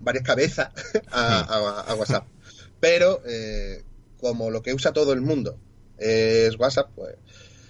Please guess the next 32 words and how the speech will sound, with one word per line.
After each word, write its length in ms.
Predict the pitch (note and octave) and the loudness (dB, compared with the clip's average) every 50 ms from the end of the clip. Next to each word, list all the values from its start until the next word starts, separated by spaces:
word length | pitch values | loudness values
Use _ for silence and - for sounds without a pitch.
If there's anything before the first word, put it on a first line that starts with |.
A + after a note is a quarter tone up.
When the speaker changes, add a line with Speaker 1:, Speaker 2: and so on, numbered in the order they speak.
| - - - | -20 -14 -6
Speaker 1:
digamos 380 | G3 G#2+ F#2+ A2 A2+ B2 B2+ B2+ | -2 2 4 4 4 4 2 2
Speaker 2:
Claro. 60 | B2 - | 0 -2
Speaker 1:
que 400 | A#2 A2+ A2 G#2+ G#2 G2+ G2 F#2+ | 0 0 2 2 2 2 2 0
le 160 | G2+ A2 G#2+ | 2 0 0
quedan 360 | A2 B2+ B2+ C3+ C3+ C3+ B2+ | 2 2 2 4 4 2 2
todavía 880 | B2 B2+ A#2+ A2+ A2+ A#2+ B2 B2+ B2+ B2 A#2+ A#2 A2 G#2 G2 F#2+ F2+ E2+ - - - - _ _ _ - - | 2 2 2 2 2 4 4 4 6 4 4 4 2 0 0 -2 -4 -8 -12 -20 -20 -20 _ _ _ -20 -14
muchos 400 | G#2+ A2 A#2+ B2+ B2+ B2+ C3 A#2+ | -10 -6 -4 -2 0 2 2 2
años 240 | B2 A#2 C3 C3 B2+ | 2 2 2 2 0
por 140 | B2+ B2+ A2+ | 0 0 0
delante 880 | G#2+ A2 A2+ A2+ A#2 A#2+ A#2 C3 B2 A#2+ A2 G#2 G2 F#2+ F2+ F2 F2 - - - - - - - - - - - - - - - - | 2 2 2 2 0 0 0 0 0 2 2 0 0 -2 -6 -8 -10 -14 -20 -20 -20 -20 -20 -20 -20 -20 -20 -20 -20 -20 -20 -16 -8
a 120 | - G#2+ | -4 -2
WhatsApp. 280 | G2 G#2+ G#2+ G#2 G2+ G2 | 0 0 2 2 0 0
Y 100 | G#2+ G#2+ | -2 -2
dudo 260 | G2 B2+ D3+ D#3 F3+ D#3+ | 0 0 2 4 4 4
mucho, 460 | C#3+ C#3 C#3 - - C#3+ D3+ - - - | 4 2 0 0 0 -2 -2 -2 -8 -8
la 100 | G#2 G2+ | -6 -4
verdad 180 | G2 G2+ G#2 | -2 0 -2
es 40 | G#2+ | -2
que, 480 | - - A#2+ A#2 A2 G#2+ G2+ F#2+ E2 - - - - - - - - - | 0 2 2 2 2 2 0 -2 -6 -10 -16 -20 -20 -20 -20 -20 -14 -12
aunque 260 | G#2+ G#2 G2 G2+ G2+ | -10 -6 -4 -4 0
no 120 | G2+ A2+ B2 | 2 2 2
nos 100 | B2 B2 | 2 2
guste, 340 | C3 C3 B2+ - D3 - - - - - - - - - - - - | 2 0 0 0 -2 -2 -4 -16 -20 -20 -20 -20 -20 -20 -20 -18 -10
yo 180 | G#2 A2+ B2+ B2+ | -2 2 2 4
dudo 280 | C3+ C#3+ C#3+ C#3+ C3+ C3 | 4 4 6 4 4 4
mucho 320 | B2+ B2+ C3 B2+ C#3+ C#3 | 2 2 0 2 0 0
que 200 | C3+ B2+ A#2 A2+ | 2 2 0 0
Telegram 600 | A#2 - - - A#2 A#2+ B2 B2 B2 B2+ C3+ C3+ B2 | 0 -4 -2 0 2 2 2 4 4 4 2 2 0
llegue 200 | A#2+ A#2+ A#2 B2 | -2 0 2 2
algún 300 | B2 A#2 A#2 A#2 A2+ G#2+ | 2 2 0 -2 -4 -4
día 480 | G#2+ A2+ A#2+ A#2+ A#2+ B2 B2 B2 B2 - - | -4 -2 2 2 4 4 2 0 -2 -8 -8
a, 680 | - A2 G#2+ G#2 G2+ G2+ F#2+ F#2 F2+ F2 E2+ E2+ D#2+ D#2+ | -4 -2 0 0 0 0 -2 -2 -2 -4 -6 -8 -10 -12